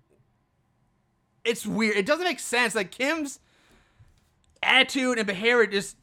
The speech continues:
change and flip-flopping all over the place. I don't get it. It's just, I, I don't know.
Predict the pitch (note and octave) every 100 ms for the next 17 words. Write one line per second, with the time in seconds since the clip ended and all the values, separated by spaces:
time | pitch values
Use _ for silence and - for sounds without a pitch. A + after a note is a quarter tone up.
0 | _ - - A3 A#3 A#3+ A3+ G3 F3+ -
1 | A#3+ B3 A3+ A3+ G#3 G#3 G3+ A#3 A3 G3+
2 | - A#3 A#3+ F3 D#3 G#3+ G#3+ G#3 F3+ F#3+
3 | B3 - - _ _ - _ _ _ _
4 | - - F3 D#3+ G3 E3 B2+ B2 A#2 A#2